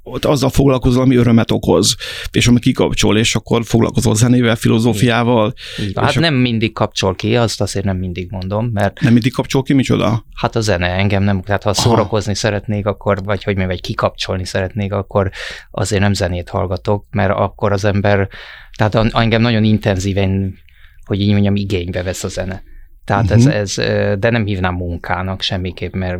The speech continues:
Speaker 2: mert hát rajongva szeretem.
Speaker 1: Minek hívnád akkor? Ha nem munka, akkor
Speaker 2: Hát
Speaker 1: micsoda?
Speaker 2: hivatás, szenvedély, nem tudom. Tehát a-, a-, a-, alap ilyen létkérdés, egzisztenciális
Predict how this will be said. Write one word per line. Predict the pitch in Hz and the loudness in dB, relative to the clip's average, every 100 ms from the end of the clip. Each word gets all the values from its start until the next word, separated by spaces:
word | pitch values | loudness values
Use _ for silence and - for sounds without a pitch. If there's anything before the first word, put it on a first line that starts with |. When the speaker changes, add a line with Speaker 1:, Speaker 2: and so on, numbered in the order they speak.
| 90 | -8
Speaker 2:
mert | 90 87 | -8 -4
hát | 90 - | -6 -6
rajongva | 98 92 87 85 85 87 | -6 -4 -6 -8 -8 -8
szeretem. | - 101 95 - 107 120 - - | -8 -6 -4 -2 -2 -4 -10 0
Speaker 1:
Minek | 139 120 110 | 4 4 2
hívnád | 127 120 113 | 2 2 2
akkor? | 110 - - 120 - - - | 0 0 -2 -2 -6 -18 -4
Ha | - | 2
nem | 123 | 6
munka, | 117 117 120 | 6 4 2
akkor | 113 113 113 | 2 2 4
Speaker 2:
Hát | |
Speaker 1:
micsoda? | 113 147 - | 4 2 0
Speaker 2:
hivatás, | 120 110 - 110 107 107 - - | -2 -4 -2 0 0 -2 -4 -8
szenvedély, | - - 107 104 104 101 101 101 104 - - - - - | -10 -4 -2 -2 -2 -2 -4 -4 -6 -10 -20 -20 -20 -16
nem | - 95 | -10 -8
tudom. | 90 101 95 95 - - - | -8 -10 -10 -10 -14 -20 -6
Tehát | - 101 - - - - - - | -2 -2 -4 -20 -20 -20 -20 -12
a-, | - 98 | -8 -6
a-, | 113 127 123 | -6 -2 -2
a-, | 110 | -2
alap | - 131 104 101 | 0 2 2 0
ilyen | 104 101 101 98 - - - - - - - - - _ - - - 107 104 | 0 2 2 0 -2 -16 -20 -20 -18 -18 -20 -20 -20 _ -20 -10 -6 -6 -4
létkérdés, | 107 101 90 87 - - 92 - 104 101 - | -2 -2 -2 -4 -6 -4 -4 -4 -6 -4 -6
egzisztenciális | - - 95 98 98 - 95 95 110 98 98 - - | -2 -2 -2 -4 -6 -4 -4 -2 -4 -4 -4 -6 -10